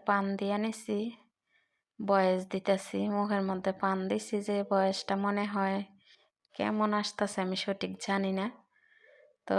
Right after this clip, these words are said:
যাই হোক, যেমন আসে, আমি যেহেতু ভিডিও বানাই, আপনাদের মাঝে ভালো মন্দ সব কিছুই দেই। আর আমি জানি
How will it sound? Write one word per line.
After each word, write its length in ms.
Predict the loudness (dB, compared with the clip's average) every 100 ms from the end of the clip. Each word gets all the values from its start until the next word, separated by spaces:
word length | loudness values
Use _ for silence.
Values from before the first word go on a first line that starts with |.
| 2
যাই 260 | 4 4 6
হোক, 160 | 4 2
যেমন 260 | 2 2 2
আসে, 280 | 0 0 0 2
আমি 200 | 0 -2
যেহেতু 380 | 0 0 0 -2 -2 -6 _ _ _ -6
ভিডিও 360 | 0 2 4 4
বানাই, 320 | 2 0 0 -2
আপনাদের 380 | -2 -2 0
মাঝে 340 | 0 0 0 -2 -2 -6 0
ভালো 260 | 2 4 2
মন্দ 260 | 0 0 0
সব 220 | 0 -2 -4
কিছুই 380 | -10 -6 -4 -4
দেই। 240 | -4 -4 -6 -10 _ _ _ _ _ _ _ _ _ _ _ _ _ _ _ _ _ _ _ _ _ _ -2
আর 120 | 2
আমি 220 | 2 2
জানি 340 | 2 2 4